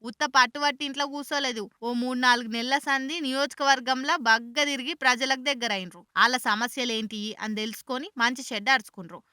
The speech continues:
ఒకవేళ ఆళ్ళే ఎంపీ అయితే మల్కాజ్గిరిని అద్దం లెక్క ఎట్లా మారుస్తారో చెప్పిండ్రు. కానీ ఈ సీటు ఈటెల సార్ ఖాతాలో పడేసరికి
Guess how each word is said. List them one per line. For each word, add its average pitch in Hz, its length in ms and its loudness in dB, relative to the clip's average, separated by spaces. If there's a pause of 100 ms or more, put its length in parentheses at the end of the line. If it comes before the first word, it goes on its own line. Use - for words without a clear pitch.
ఒకవేళ 311 360 6
ఆళ్ళే 294 340 8
ఎంపీ 294 260 0
అయితే 285 240 0 (100)
మల్కాజ్గిరిని 277 680 2
అద్దం 247 360 2
లెక్క 285 180 -2 (100)
ఎట్లా 254 240 -2
మారుస్తారో 233 500 0
చెప్పిండ్రు. 233 440 -8 (180)
కానీ 311 320 6 (120)
ఈ 302 140 2
సీటు 339 340 -2
ఈటెల 311 300 2
సార్ 294 220 6
ఖాతాలో 262 420 4
పడేసరికి 262 580 0